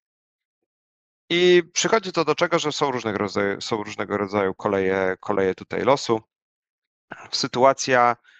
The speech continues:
sytuacja, która zdarzała się do tej pory dosyć,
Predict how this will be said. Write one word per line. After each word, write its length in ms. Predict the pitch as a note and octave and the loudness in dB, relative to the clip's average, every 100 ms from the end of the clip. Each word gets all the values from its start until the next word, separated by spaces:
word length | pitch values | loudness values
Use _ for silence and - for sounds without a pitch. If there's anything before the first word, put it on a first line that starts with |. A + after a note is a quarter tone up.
| _ | _
sytuacja, 480 | - A#2 A#2+ C3+ B2 | -20 -6 0 0 -2
która 260 | - A#2+ A2 | -6 -6 -6
zdarzała 420 | G2+ G#2 A2 G#2 | -6 -2 0 0
się 160 | - G#2 | -2 -8
do 180 | G#2 | -6
tej 160 | G#2+ G#2 | -6 -4
pory 280 | - G#2 G2 | -2 -2 -2
dosyć, 540 | F2 - E2+ - - | -8 -14 -10 -8 -6